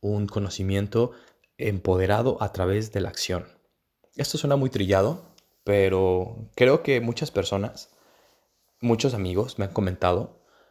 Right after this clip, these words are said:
que necesitan tener seguridad para actuar, necesitan tener por lo, por lo menos el, el conocimiento de alguien que ya haya hecho las cosas.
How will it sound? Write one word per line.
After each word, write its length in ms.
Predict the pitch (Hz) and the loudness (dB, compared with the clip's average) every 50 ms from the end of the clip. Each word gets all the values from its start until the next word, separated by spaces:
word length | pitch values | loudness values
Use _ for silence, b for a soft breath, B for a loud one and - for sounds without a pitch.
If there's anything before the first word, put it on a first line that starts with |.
| b b b _ _ | b b b _ _
que 140 | - 120 120 | 2 2 2
necesitan 540 | 117 110 117 113 - 156 147 - 160 147 | 4 2 0 0 0 0 0 2 0 0
tener 240 | - - 113 117 113 | 2 2 0 0 0
seguridad 680 | - - 131 113 104 95 92 92 90 90 - - - _ _ | 0 0 0 2 2 2 4 4 2 2 0 -6 -14 _ _
para 300 | - 98 95 95 92 92 | -2 0 2 2 2 0
actuar, 600 | 90 - 92 92 - - - 92 95 - - - _ - | 0 -2 -6 -10 -6 -2 -2 0 0 -2 -4 -10 _ -6
necesitan 580 | 92 85 90 101 87 90 - - 117 120 113 | -6 -4 -4 -4 -6 -6 -4 -2 0 0 0
tener 380 | 101 92 90 92 95 98 - B B B B B B B _ | 0 -2 0 0 0 0 -2 B B B B B B B _
por 140 | - 90 87 | -4 0 2
lo, 220 | 87 87 87 - | 2 0 0 -2
por 160 | - - 90 | -2 0 2
lo 100 | 92 90 | 2 4
menos 480 | 95 110 123 139 143 143 143 - - b b b b b b b b - | 4 4 4 4 4 2 0 -2 -8 b b b b b b b b -10
el, 760 | - 107 101 98 95 95 92 90 90 90 87 87 90 90 - - - | -4 -2 0 2 2 2 0 0 -2 -2 -2 -4 -4 -4 -6 -6 -6
el 120 | 101 98 | -6 -4
conocimiento 1000 | - 98 95 95 92 - - 98 104 113 120 123 131 123 - 123 131 - - - - | -2 -2 -2 -2 -6 -6 -4 -2 0 2 2 2 0 2 2 2 2 0 -2 -8 -4
de 140 | 104 101 95 | 0 4 6
alguien 380 | 92 98 104 104 104 117 113 113 | 6 6 4 2 0 -2 -4 -2
que 120 | - 92 | -4 -2
ya 140 | 90 95 95 | 0 2 0
haya 260 | 101 101 101 92 90 | 2 2 0 0 0
hecho 280 | 90 92 - - - 90 | 0 -2 -2 -4 -4 -4
las 160 | 85 82 - | -4 -6 -6
cosas. 440 | - 95 85 - 90 85 - - | -6 -6 -6 -6 -10 -14 -18 -20